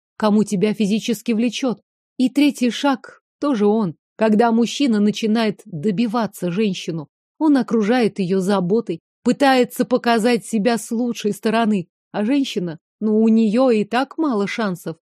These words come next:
ведь мост, ведущий в крепость, изначально опущен. И отсюда следует четвёртый шаг: интерес, симпатия, уважение, привязанность. И только пятый шаг — это любовь.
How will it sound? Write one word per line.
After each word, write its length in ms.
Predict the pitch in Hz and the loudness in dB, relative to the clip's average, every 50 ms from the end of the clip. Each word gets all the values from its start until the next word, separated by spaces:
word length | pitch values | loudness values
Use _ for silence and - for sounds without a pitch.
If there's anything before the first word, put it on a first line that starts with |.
| _ _ _ _ - | _ _ _ _ -6
ведь 300 | 196 208 226 - - 208 | -2 -2 -2 -2 0 0
мост, 440 | 254 262 294 277 - - - - 190 | 2 2 2 0 -2 -4 -8 -8 -4
ведущий 640 | 175 208 202 196 240 247 214 - - - 214 208 | -2 -2 0 0 0 0 0 -2 -4 -2 -2 -2
в 100 | 208 - | -2 -2
крепость, 520 | - 226 226 254 247 - - 170 - - _ _ _ _ - | -2 -2 0 0 -2 -2 -4 -8 -8 -8 _ _ _ _ -4
изначально 800 | 208 214 185 214 214 220 208 - - 233 220 220 214 214 220 226 | -2 0 2 2 2 2 0 0 0 0 0 2 2 2 0 0
опущен. 520 | 226 - 269 262 - - - 190 160 160 - _ _ _ _ | 0 0 -2 -2 -2 -4 -8 -10 -10 -10 -12 _ _ _ _
И 80 | - 220 | -2 0
отсюда 440 | 226 226 240 - - 330 254 311 294 | 0 0 0 0 0 0 0 0 0
следует 440 | - - 247 277 240 262 254 240 - | 0 0 0 0 2 0 0 -2 -2
четвёртый 520 | - 269 214 214 196 208 202 - - 214 | -4 -4 -2 0 -2 -2 -2 -2 -4 -4
шаг: 340 | 202 - 208 196 180 _ _ _ - | -4 -4 -6 -8 -8 _ _ _ -6
интерес, 520 | - 190 190 - - 190 180 196 226 240 - | -4 -4 -2 -2 0 0 0 0 0 -2 -4
симпатия, 680 | - - 214 185 175 - 190 196 214 214 - 202 196 | -4 -2 -2 -2 0 0 0 0 0 0 0 0 2
уважение, 720 | 196 185 170 190 180 165 160 180 196 214 208 202 190 175 _ _ _ _ _ _ | 2 2 0 -2 -2 -2 -2 0 0 0 0 -2 -4 -6 _ _ _ _ _ _
привязанность. 840 | - 320 311 233 185 214 208 208 190 190 196 185 185 180 - - _ _ _ - - - _ _ | 0 2 2 2 2 2 2 2 0 0 -2 -2 -4 -6 -6 -10 _ _ _ -20 -20 -20 _ _
И 140 | - 214 208 | -4 -4 -4
только 600 | 208 _ - 262 254 247 220 - - - 247 - - _ _ | -4 _ 0 2 2 2 2 -2 -2 -2 -2 -2 -4 _ _
пятый 500 | - 269 247 226 196 - - - 165 156 | -2 0 0 0 -2 -2 -4 -6 -4 -4
шаг — 460 | 147 - - - 262 247 196 - - _ - | -6 -6 -6 -4 -4 -4 -4 -6 -10 _ -8
это 440 | - 214 202 _ - 226 220 202 - - | -6 -6 -6 _ -6 -6 -6 -6 -6 -4
любовь. 560 | 233 240 247 233 202 196 240 196 156 - _ | -2 0 0 0 0 0 0 0 -2 -4 _